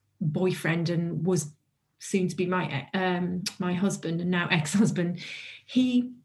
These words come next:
had pretended to be ill when my mum died. We were with friends, and in, to avoid comforting me, he had pretended, um, to be ill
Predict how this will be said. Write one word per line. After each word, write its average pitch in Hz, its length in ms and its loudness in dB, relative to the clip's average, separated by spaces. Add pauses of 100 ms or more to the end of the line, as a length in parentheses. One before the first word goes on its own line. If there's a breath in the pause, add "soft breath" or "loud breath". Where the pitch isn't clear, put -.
(720)
had 208 220 4
pretended 208 540 4
to 208 80 0
be 190 380 0
ill 170 500 2 (760)
when 185 200 0
my 170 120 0
mum 170 300 0
died. 160 420 2 (200)
We 196 160 4
were 190 80 2
with 208 220 4
friends, 170 720 0
and 180 400 0 (500)
in, - 460 -2
to 208 180 4
avoid 208 600 4
comforting 185 480 -2
me, 165 360 -2 (420 loud breath)
he 190 180 0
had 185 140 -4
pretended, 185 680 0 (680)
um, - 440 0
to - 120 -6
be 185 140 2 (100)
ill 170 440 2